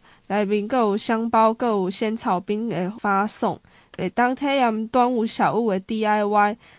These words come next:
阁有旋转木马啊、气垫游乐园啊、古铜腕游戏，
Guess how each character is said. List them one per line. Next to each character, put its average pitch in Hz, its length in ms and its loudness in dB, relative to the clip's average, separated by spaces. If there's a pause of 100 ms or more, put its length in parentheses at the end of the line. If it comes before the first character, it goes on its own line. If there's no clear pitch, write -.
阁 240 120 -2
有 202 200 2
旋 220 220 -4
转 233 200 2
木 277 140 -2
马 233 140 0
啊、 180 320 0
气 247 240 -6
垫 233 280 -2
游 190 280 -2
乐 226 200 0
园 190 300 -2
啊、 190 260 -2 (320)
古 214 200 -4
铜 208 320 -2
腕 247 200 2
游 202 220 -2
戏， 233 380 -6